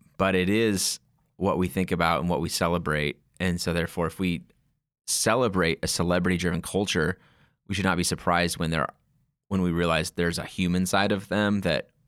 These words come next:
we may not agree with politically or morally, ethically, whatever. Um, and it, but it is funny which ones we choose to ignore and which ones are deal breakers for us in terms of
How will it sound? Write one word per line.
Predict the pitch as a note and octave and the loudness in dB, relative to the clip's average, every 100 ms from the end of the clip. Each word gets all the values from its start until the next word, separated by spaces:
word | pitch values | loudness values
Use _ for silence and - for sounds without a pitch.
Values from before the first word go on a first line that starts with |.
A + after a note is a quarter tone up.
| - | -2
we | F#2+ | 0
may | E2+ E2 | 2 2
not | E2+ D#2+ - | 2 0 -2
agree | F2 F2 E2+ | -4 -2 0
with | D#2+ - _ | -2 -4 _
politically | - B1 F#2+ F#2+ F2+ E2+ | -6 -2 -2 0 0 0
or | D#2+ | -2
morally, | D2+ E2 E2+ E2+ D2+ | -2 -2 0 0 0
ethically, | D#2 - D#2+ E2 | -2 -4 -4 -4
whatever. | - C#2+ D#2+ D#2+ D#2 - - - - _ _ - | -2 -2 0 0 -2 -6 -18 -20 -20 _ _ -2
Um, | E2+ D#2 - - | -2 -2 -4 -2
and | G2+ | -2
it, | F#2+ | 2
but | A#2 G#2+ | 2 2
it | A#2 | 2
is | B2 | 0
funny | - A2 | 0 2
which | F#2 F#2+ G2 | 2 0 0
ones | F#2 F#2 | 0 0
we | F#2 | -2
choose | - F#2 F2+ E2+ - | -2 0 0 -2 -2
to | F2 E2 - _ | -2 -2 -8 _
ignore | F2 F2 E2+ F2 E2+ D#2+ - _ _ _ - | -4 -2 0 0 0 0 -4 _ _ _ -4
and | F2+ | -2
which | E2+ F2+ | 0 -2
ones | E2+ - - D2 C#2 | -2 -4 -8 -10 -2
are | F2 E2 | 0 0
deal | - E2+ | 0 -2
breakers | D#2+ D2 D2 - | -2 -4 -6 -6
for | B1+ | -2
us | A#1+ F2 - - | -2 -4 -8 -8
in | F2 | -4
terms | E2+ E2 D#2+ | -2 -2 -4
of | D2+ - | -6 -10